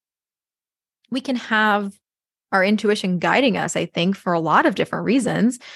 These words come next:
You know, our intuition might, like, tell us to take a different road. Like, "I don't know, I'm just gonna take this path today. And I don't know why, it just feels off."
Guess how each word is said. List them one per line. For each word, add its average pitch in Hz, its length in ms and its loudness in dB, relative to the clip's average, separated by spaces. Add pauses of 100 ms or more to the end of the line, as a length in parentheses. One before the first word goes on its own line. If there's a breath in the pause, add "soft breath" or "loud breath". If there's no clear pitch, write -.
(180 loud breath)
You 208 80 2
know, 190 120 6
our 185 120 4
intuition 202 460 0
might, 180 220 -2
like, 170 200 -4 (340 soft breath)
tell 185 180 4
us 180 100 0
to 208 80 -12
take 185 180 -2
a 196 40 -2
different - 280 -6
road. 180 300 2
Like, - 160 -6
"I 196 120 0
don't 220 120 4
know, 214 60 4
I'm 185 80 2
just 180 120 -6
gonna 202 140 2
take 190 180 -6
this 185 140 -4
path 175 320 -2
today. - 420 -6 (220)
And 175 100 -2
I - 20 2
don't 202 100 4
know 214 120 4
why, 170 320 2 (100)
it - 100 -18
just - 220 -8
feels 190 400 0
off." 180 360 -2